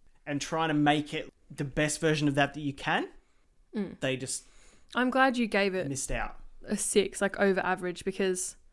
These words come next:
Speaker 2: when you think about it, it's pretty incredible that we've got this.
Speaker 1: It's a crazy thing, but, like, we don't need it. You've got video games. They're already interactive. You're interacting the whole time.
Speaker 2: Yeah, I know.
Speaker 1: This is, like, watch it for a bit and then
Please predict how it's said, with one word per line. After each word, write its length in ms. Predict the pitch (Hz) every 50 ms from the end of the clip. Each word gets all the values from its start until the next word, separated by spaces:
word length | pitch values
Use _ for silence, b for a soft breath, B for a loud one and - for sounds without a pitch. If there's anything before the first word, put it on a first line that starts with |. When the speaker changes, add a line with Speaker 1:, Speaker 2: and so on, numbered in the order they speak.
| - _ _ -
Speaker 2:
when 280 | 226 226 240 285 285
you 80 | 262 220
think 280 | - - 202 196 196
about 300 | 202 175 170 160 156 151
it, 180 | 160 160 180 - _ _ _ _ _ _ _ _ _ _ _ _ _
it's 160 | 208 226 -
pretty 260 | - - - 339 311 262
incredible 580 | 214 196 - - 185 175 175 165 170 180 180
that 120 | 175 185 -
we've 220 | 185 175 170 -
got 200 | - - - -
this. 380 | - - - - - - - - - _ _ _ _ _ _ _ _ _ _ -
Speaker 1:
It's 140 | 233 233 262
a 40 | 247
crazy 340 | - 294 311 311 233 208
thing, 300 | - - 220 226 156 139
but, 160 | 135 151 156 165
like, 220 | 170 170 165 - - - - - - - _ -
we 100 | 226 233
don't 180 | 247 240 214 214
need 240 | 226 262 294 302 247
it. 220 | 170 - - - - - - _ _ _ _ -
You've 180 | 233 233 - -
got 220 | 262 254 180 180
video 380 | 214 240 247 247 240 233 226 220
games. 640 | 226 226 208 202 190 170 147 143 127 - - b b b b b b _ - -
They're 200 | 240 233 233 -
already 340 | 226 240 233 240 240 240 226
interactive. 400 | - - 220 214 208 208 208 180
You're 160 | 196 208 202
interacting 500 | 233 240 226 226 226 214 202 - 202 208
the 60 | 202
whole 340 | 190 - - 214 208 202 208
time. 560 | 202 - - 208 196 208 214 208 180 - 196
Speaker 2:
Yeah, 240 | 196 190 185 180 175
I 80 | 185 190
know. 140 | 180 156 151
Speaker 1:
This 200 | 208 226 226 -
is, 200 | 233 226 202 202
like, 280 | 220 220 214 208 202 -
watch 340 | 156 156 175 240 240 - -
it 80 | 196 175
for 140 | - 175 156
a 60 | 143
bit 260 | 127 147 147 196 - -
and 180 | 160 160 160
then 320 | 160 156 156 151 151 151